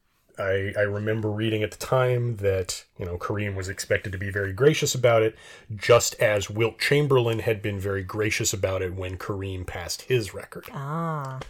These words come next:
Speaker 1: And so that, that locked right in for me, and I thought about it some more, and I was like, "Okay, I'm certain that this is what this record is.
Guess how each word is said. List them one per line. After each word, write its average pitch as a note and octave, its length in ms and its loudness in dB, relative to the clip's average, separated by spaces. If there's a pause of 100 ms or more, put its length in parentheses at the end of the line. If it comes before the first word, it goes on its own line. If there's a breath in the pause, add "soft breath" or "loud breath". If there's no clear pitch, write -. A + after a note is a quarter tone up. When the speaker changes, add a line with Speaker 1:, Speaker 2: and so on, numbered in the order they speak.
(360 loud breath)
Speaker 1:
And E2 340 -6
so F2 540 -4 (460)
that, F2+ 180 -6 (800 loud breath)
that G2+ 220 2 (920)
locked B2 460 6
right A#2 200 8
in A#2 140 2
for A#2 240 4
me, A2+ 240 4
and G2 100 0
I F#2+ 80 -4
thought D3+ 300 8
about C3+ 260 8
it B2+ 80 -4
some C3 140 0
more, B2 280 6
and G#2+ 80 2
I G#2+ 40 -2
was G2 140 -4
like, F2 120 -4
"Okay, F#2+ 400 -6 (280 loud breath)
I'm G2 120 -2
certain D#3+ 440 6
that C3 140 4
this B2+ 220 4
is A2 240 -4 (180)
what A2 200 2
this G#2+ 200 -4
record A2 320 2
is. F#2 460 -4